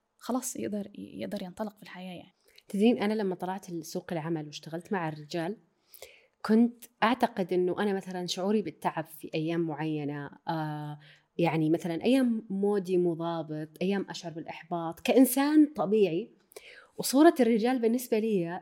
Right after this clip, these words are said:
Speaker 2: اللي ورثتها من طفولتي إنهم ملائكة، لا يشعرون، لا يتكلمون،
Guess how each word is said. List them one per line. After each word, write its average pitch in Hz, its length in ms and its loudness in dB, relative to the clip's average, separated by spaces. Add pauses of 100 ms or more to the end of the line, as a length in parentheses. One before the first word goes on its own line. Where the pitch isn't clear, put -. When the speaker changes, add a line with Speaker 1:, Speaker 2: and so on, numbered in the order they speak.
Speaker 2:
اللي 170 340 -2
ورثتها 175 640 -2
من 160 120 -2
طفولتي 214 440 0
إنهم 254 280 2
ملائكة، 226 580 -2
لا 220 140 -4
يشعرون، 175 520 -2
لا 175 160 -6
يتكلمون، 175 680 -4